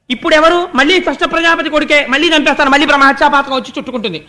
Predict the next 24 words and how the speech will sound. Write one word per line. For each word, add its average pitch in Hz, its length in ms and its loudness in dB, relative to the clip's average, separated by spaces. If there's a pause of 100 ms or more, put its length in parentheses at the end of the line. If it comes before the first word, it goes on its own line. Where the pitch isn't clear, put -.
(280)
మీకేం, 339 360 2
మీరు 330 140 4
పోతారు 294 340 4
హాయిగా 269 300 2
మీ 247 120 0
పదవుల్లోకి, 233 460 0
నేనేమైపోను" 240 720 2
అన్నాడు. 185 300 -8
అంటే 190 200 -6
ఇప్పుడు 254 260 -6
కొంచెం 254 320 -2
పాపపుణ్య 262 640 -2
విచారణ 247 640 2 (260)
ప్రారంభమైంది. 202 680 -2 (640)
అంటే 185 140 -8
వాళ్ళు 196 360 -4
అన్నారు, 196 280 -6
"ఒరే, 185 180 -8
అసలు 220 340 -4
ముందు 180 300 -10
మనం 233 300 -6
బతికితే 196 420 -6
కదా 240 180 -8
ఫస్ట్ - 280 -16